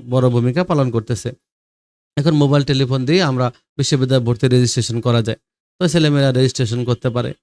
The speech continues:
যেমন ন্যাশনাল ইউনিভার্সিটি, জাতীয় বিশ্ববিদ্যালয়, দেখো, এখানে রেজিস্ট্রেশন করা যাবে পরীক্ষা দেওয়ার জন্য। মানে, জাতীয় বিশ্ববিদ্যালয়ের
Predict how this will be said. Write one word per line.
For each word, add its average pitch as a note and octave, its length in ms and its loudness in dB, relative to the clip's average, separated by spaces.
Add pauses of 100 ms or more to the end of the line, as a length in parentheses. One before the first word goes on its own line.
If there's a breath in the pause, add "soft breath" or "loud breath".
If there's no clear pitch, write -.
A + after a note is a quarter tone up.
(300)
যেমন C3+ 180 0
ন্যাশনাল B2+ 360 0
ইউনিভার্সিটি, B2 680 -2
জাতীয় B2 280 -2
বিশ্ববিদ্যালয়, A#2+ 500 -4
দেখো, C#3+ 140 -2
এখানে F3+ 280 -4
রেজিস্ট্রেশন B2+ 480 -2
করা A#2 180 -2
যাবে A2+ 240 -4
পরীক্ষা A#2+ 320 -6
দেওয়ার A2+ 200 -4
জন্য। G#2+ 200 -8
মানে, C#3+ 260 -4
জাতীয় C#3 300 0
বিশ্ববিদ্যালয়ের C#3+ 800 0